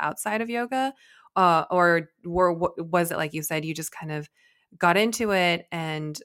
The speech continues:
um, never wanted to leave? Like, just, like, I think it, it's not so much a, a specific pointed question. It's more just kind of would love to hear the story as, um, that you went through in terms of,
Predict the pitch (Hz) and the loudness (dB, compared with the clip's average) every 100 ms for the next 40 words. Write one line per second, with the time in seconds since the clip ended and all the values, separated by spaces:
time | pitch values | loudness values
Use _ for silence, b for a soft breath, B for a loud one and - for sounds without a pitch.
0 | - 160 151 147 147 - 165 170 165 156 | -10 -8 -6 -6 -8 -10 -4 -2 0 -2
1 | 147 139 - - 90 80 - _ _ - | -2 -6 -10 -12 -12 -14 -20 _ _ -8
2 | 151 - b b b b _ _ _ _ | -8 -8 b b b b _ _ _ _
3 | _ 175 175 - - 156 180 175 - 175 | _ -6 -6 -8 -14 -4 0 0 0 -4
4 | 185 180 170 - 185 185 190 185 - 185 | -2 -2 -2 -2 0 0 2 2 2 -2
5 | 170 175 160 160 - 175 170 170 160 - | -2 0 -2 -2 -6 -6 -4 -4 -4 -4
6 | 170 170 208 214 226 220 214 170 170 160 | -2 0 0 0 -2 -2 -2 -2 -2 -2
7 | 156 - 156 151 - _ 165 165 165 156 | -4 -8 -10 -10 -12 _ -6 -2 0 -2
8 | - 165 165 147 - 160 - 151 82 78 | -2 -8 -6 -6 -6 -8 -4 -4 -4 -6
9 | - b b b - 165 156 - - 156 | -10 b b b -8 -4 -4 -6 -8 -6
10 | 147 147 - - _ - 170 156 160 185 | -6 -8 -12 -16 _ -6 -2 -2 0 2
11 | 208 180 147 - 127 110 - - 165 160 | 4 2 0 -4 -8 -6 -6 -6 -8 -8
12 | 151 147 156 - - | -8 -10 -8 -8 -8